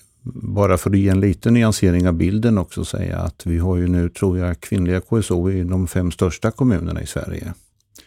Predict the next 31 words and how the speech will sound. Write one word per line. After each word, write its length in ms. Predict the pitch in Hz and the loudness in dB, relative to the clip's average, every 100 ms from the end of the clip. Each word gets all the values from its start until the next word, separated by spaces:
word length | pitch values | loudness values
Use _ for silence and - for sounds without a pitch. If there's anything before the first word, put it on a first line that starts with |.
| _ _ _ _ | _ _ _ _
Så 120 | - 85 | -8 -6
att 240 | 87 - - | -4 -6 -6
det, 320 | - 95 98 | -2 -2 -2
det 140 | 98 | -2
ser 160 | 90 107 | -2 0
väldigt 360 | 104 104 104 123 | 2 2 0 0
olika 420 | 92 90 - - | 0 0 -2 0
ut 440 | 110 110 76 - | 2 2 2 0
också 300 | 76 - - | -2 -2 -4
om 100 | 80 | -2
man, 240 | 82 80 - | -2 -4 -6
om 140 | 87 87 | -4 -2
man 160 | 85 | -2
blickar 360 | 85 82 - 82 | -4 -4 -2 -2
ut 300 | 76 76 - | -2 -4 -4
över 280 | 82 98 104 | -2 -2 -4
Sverige 380 | - 78 73 | -4 -4 -2
i 20 | 80 | -4
olika 340 | - - 82 | -6 -8 -6
delar. 440 | 87 85 82 92 - _ _ _ _ _ _ _ | -4 -4 -4 -8 -10 _ _ _ _ _ _ _
Jag 160 | 98 101 | -4 0
tror 180 | 110 92 | 2 2
att 100 | - | 0
kanske, 380 | 92 80 - | -2 -2 -2
eh, 200 | 95 95 | -2 -2
det 320 | 107 107 95 98 | -6 -8 -4 0
här 240 | 90 85 | 2 0
bristen 720 | 85 87 98 85 - - 95 | 0 0 0 -2 -4 -2 0
i 60 | 95 | 2
jämställdhet 760 | 101 90 - 85 85 120 - | 2 0 -2 -4 -2 -2 -2
är, 160 | 117 | -4